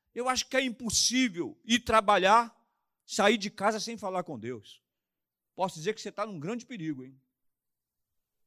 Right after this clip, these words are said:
Quando você ora antes de sair, você não fica nem zangado. Eu falei, "Ah, meu Deus,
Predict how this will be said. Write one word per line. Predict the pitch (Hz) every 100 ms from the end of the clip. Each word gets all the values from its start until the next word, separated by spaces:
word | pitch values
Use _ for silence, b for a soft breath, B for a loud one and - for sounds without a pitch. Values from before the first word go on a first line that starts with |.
| _ _ _ _ _
Quando | 170 185 185
você | 175 160 190
ora | 165 190 185
antes | 170 185 165
de | 156
sair, | - 147 175 190 101 _ _ _ _
você | - 143 185
não | 175
fica | 202 185
nem | 175 233
zangado. | 202 185 147 135 107
Eu | 120
falei, | 131 151
"Ah, | 147 175
meu | 160 127
Deus, | 101 107 110 98 98 -